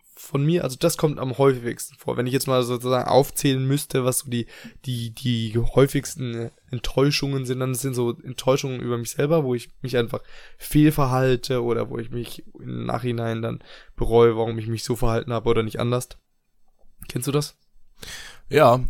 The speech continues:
Speaker 2: ich würd auch sagen, dass das bei mir wahrscheinlich eher in die Richtung verläuft. Also ich bin auch eher,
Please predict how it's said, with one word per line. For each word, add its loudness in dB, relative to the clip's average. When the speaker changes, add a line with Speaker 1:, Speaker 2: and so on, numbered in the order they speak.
Speaker 2:
ich 0
würd 0
auch -2
sagen, 4
dass 2
das 2
bei 0
mir 0
wahrscheinlich 0
eher 4
in -2
die 2
Richtung -2
verläuft. 0
Also 2
ich -2
bin 4
auch 2
eher, 10